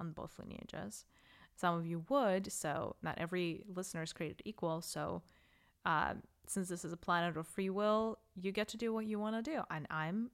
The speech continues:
I get to do what I wanna do. Thank you, free will. Uh, so we are looking at your mother's lineage first.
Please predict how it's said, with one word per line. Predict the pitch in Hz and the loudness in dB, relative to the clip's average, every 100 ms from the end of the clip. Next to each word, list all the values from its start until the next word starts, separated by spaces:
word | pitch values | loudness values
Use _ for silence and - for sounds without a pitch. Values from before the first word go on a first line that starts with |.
| - | 0
I | |
get | 180 180 | 2 -2
to | 185 | 0
do | 180 | 0
what | 175 | 4
I | - 240 | 4 4
wanna | 175 - | 2 -2
do. | - - 190 _ - | -4 -4 -6 _ -8
Thank | 165 - | -8 -6
you, | 170 | -6
free | 175 160 | -4 -2
will. | 135 185 302 - - 226 - | 2 2 2 -8 -16 -12 2
Uh, | 185 180 - - - - - - - | 6 6 4 -12 -20 -20 -20 -20 -8
so | - - 220 220 220 214 - | 0 8 10 12 10 8 2
we | - 202 196 262 320 - _ _ _ _ _ _ _ _ - | -6 -4 0 2 2 0 _ _ _ _ _ _ _ _ 4
are | 196 196 | 6 6
looking | 175 165 - 247 262 - | 4 -4 -2 0 0 -2
at | 170 160 - | -2 -2 0
your | 180 | -2
mother's | 165 165 170 170 | -2 -2 -6 -4
lineage | 151 143 151 - | -6 -6 -8 -10
first. | - - - - - - | -6 -6 -6 -8 -8 -10